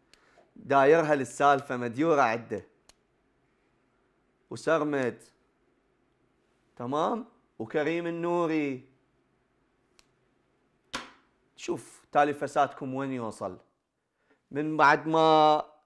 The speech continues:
بهاي الجهة تشتغلون على بيوت المسيحيين وقياعينهم والحمدانية،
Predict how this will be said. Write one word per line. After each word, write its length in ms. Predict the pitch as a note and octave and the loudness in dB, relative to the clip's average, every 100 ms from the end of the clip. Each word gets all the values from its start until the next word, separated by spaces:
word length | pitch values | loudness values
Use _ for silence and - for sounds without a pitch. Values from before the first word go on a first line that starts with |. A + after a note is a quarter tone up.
| _ _ | _ _
بهاي 420 | D#3+ D#3 E3 E3+ | -4 2 6 6
الجهة 260 | D#3 D3 E3 | 6 4 2
تشتغلون 540 | D#3+ D#3 F3 E3 E3 | 2 -2 0 0 0
على 220 | D#3 E3 | 2 0
بيوت 360 | C#3+ E3 E3 E3 | 0 -2 -4 -2
المسيحيين 680 | E3 E3 D#3+ E3 D#3+ F3 F3 | -4 -4 -6 -8 -4 -4 -2
وقياعينهم 880 | D#3+ D#3 D#3+ D3+ F3 F#3 A3 C#4+ D4 _ _ _ | -2 0 2 2 0 2 2 2 -4 _ _ _
والحمدانية، 1040 | D3+ D3 D#3+ E3 E3 E3 F3 G3 A#3+ C#4+ | -2 0 -2 4 4 4 2 2 2 0